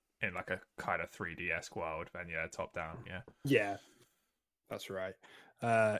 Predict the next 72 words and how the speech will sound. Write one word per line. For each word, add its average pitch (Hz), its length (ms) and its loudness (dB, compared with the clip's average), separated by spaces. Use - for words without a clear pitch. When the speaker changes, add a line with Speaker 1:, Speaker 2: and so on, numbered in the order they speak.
Speaker 2:
yeah, 226 120 12
and 233 80 12
we 226 60 12
had 240 80 12
our 208 100 12
eyes 202 160 12
on 196 80 12
it 165 40 12
a 151 40 12
while 175 220 12
back, 165 260 10
and 165 80 12
then 143 60 12
it 139 80 6
came 147 180 12
out. 143 160 12
It 151 60 12
wasn't 175 180 12
on 135 60 10
Game 135 180 10
Pass, 139 240 8
but 139 140 8
it 139 60 10
was, 120 120 2
like, 113 240 4
what? 104 240 6
It 123 80 -6
was 135 80 -6
really 180 120 10
cheap, 156 260 6
wasn't 156 200 6
it? - 20 -2
It 98 40 -2
was, 98 100 -2
like, 110 120 2
eleven 131 400 4
pounds, 143 380 10
so 127 100 12
we 120 80 10
just - 160 2
split 107 160 6
the 101 60 0
Speaker 1:
Yeah. - 40 -4
Speaker 2:
difference. - 380 -6
And, 107 140 -6
uh, 107 120 -6
yeah, 320 100 8
I 240 100 12
look 170 160 10
forward 208 200 10
to 135 60 -8
playing 127 280 6
that. 127 180 0
Um, 135 260 4
I 123 60 2
think 147 100 2
Speaker 1:
Yeah, 170 120 12
it - 20 12
Speaker 2:
it's 131 80 12
Speaker 1:
looks 139 140 6
Speaker 2:
gonna - 80 6
be 160 40 10
Speaker 1:
really 135 80 10
Speaker 2:
good. 127 60 12
It's 107 80 12
Speaker 1:
fun. 180 60 12
Speaker 2:
reviewed 202 220 10
quite 160 140 10
well 143 140 12
as 139 100 12
well. 127 480 12
Speaker 1:
Yeah. - 240 -6